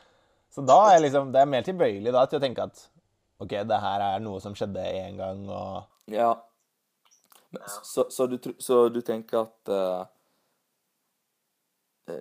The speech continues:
Speaker 2: ja, at vi ser litt mer av nyansene da, i et vennskap, liksom, du kjenner den personen bedre, men hvis det er et, en fremmed person, så er det, ja, da, da er det så ukjent for oss da,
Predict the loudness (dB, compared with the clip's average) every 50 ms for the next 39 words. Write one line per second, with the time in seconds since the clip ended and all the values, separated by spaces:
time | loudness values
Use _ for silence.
0 | -8 0 4 4 4 4 4 0 -2 -2 -10 -2 2 2 2 2 0 -4 -4 -2
1 | 0 2 2 2 2 0 -4 -6 -4 -4 -4 -6 -6 -12 -6 -4 -4 -2 -2 -2
2 | -2 -4 -6 -8 -4 -4 -4 -2 -4 -6 -8 -8 -12 -16 -8 -4 -4 -4 -4 -6
3 | -12 -12 -10 -12 -12 -12 -10 -10 -8 -8 -6 -8 -8 -10 -10 -12 -12 -14 -12 -8
4 | -8 -8 -6 -6 -6 -8 -8 -8 -8 -6 -6 -6 -6 _ _ -20 -20 -20 -20 _
5 | _ _ -16 -12 -10 -10 -10 -6 -6 -6 -4 -4 -8 -8 -8 -10 -10 -8 -8 -8
6 | -8 -8 -6 -4 -4 -4 -4 -6 -6 -8 -12 _ _ _ _ _ _ _ _ _
7 | _ _ _ _ _ _ _ _ _ _ _ _ _ _ _ _ _ _ _ _
8 | _ _ _ _ -20 -20 _ _ _ -10 -4 -2 -2 -2 0 -2 -2 -2 -2 0
9 | 4 4 6 6 6 4 4 2 0 -6 -6 -4 -4 -4 -2 -4 -8 -8 -6 -6
10 | -6 -6 -6 -14 _ _ -12 -4 -2 -2 -2 -2 -4 -4 -6 -6